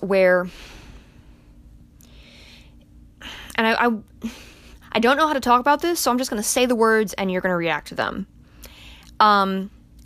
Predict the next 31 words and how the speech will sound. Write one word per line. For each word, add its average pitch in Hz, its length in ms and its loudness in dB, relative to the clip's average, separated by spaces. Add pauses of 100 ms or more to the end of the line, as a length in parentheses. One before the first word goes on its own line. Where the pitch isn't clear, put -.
(220)
there 226 240 2
are 392 80 0
times 180 560 -6
where 202 220 0
God 277 640 0 (280)
gives 247 320 -2
you 240 120 -4
affection 208 460 -4
for 180 140 -6
someone - 540 -6 (640)
that 196 180 -2
does 202 240 -2
not 202 200 -4
reciprocate 180 560 -6
that - 160 -10
friendship. - 500 -10 (800)
Maybe 233 240 0
you 208 600 -4
are 185 180 2
a 160 40 -4
mi-, 175 380 -8
maybe 277 260 2
you 262 340 0 (100)
have, 214 220 -4
like, 170 220 -4
really 254 420 -4
warmed 220 360 0
up 196 280 2 (160)
and 165 180 -10
microwave 196 540 -4
friendshipped, 185 880 -4